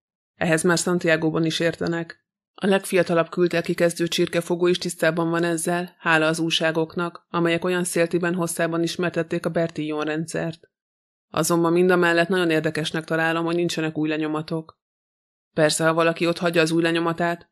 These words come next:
akkor könnyű a rendőrség dolga. Attól félek azonban, hogy a mi tettesünk mégsem valami nagy stílű gonosztevő, vagy ha az, akkor nagyon sietős lehetett a dolga. Minden esetre majd meglátjuk.”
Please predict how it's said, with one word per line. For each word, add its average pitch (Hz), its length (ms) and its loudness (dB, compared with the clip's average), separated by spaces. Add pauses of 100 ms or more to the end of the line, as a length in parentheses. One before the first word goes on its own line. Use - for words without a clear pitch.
(160)
akkor 165 260 -2
könnyű 180 240 2
a 156 80 2
rendőrség 151 500 0
dolga. 156 540 -4 (400)
Attól 151 300 0
félek 156 300 2
azonban, 165 420 2
hogy 160 140 -2
a 151 60 0
mi 160 100 2
tettesünk 170 480 -2
mégsem 175 320 -2
valami 160 260 0
nagy 156 160 0
stílű 156 300 -4
gonosztevő, 160 720 -2 (240)
vagy 160 180 -2
ha 165 160 0
az, 165 280 0
akkor 175 280 0
nagyon 180 220 2
sietős 151 460 -4
lehetett 151 320 -4
a 160 40 -6
dolga. 160 520 -4 (380)
Minden 151 260 0
esetre 160 300 -4
majd 165 160 0
meglátjuk.” 151 760 -6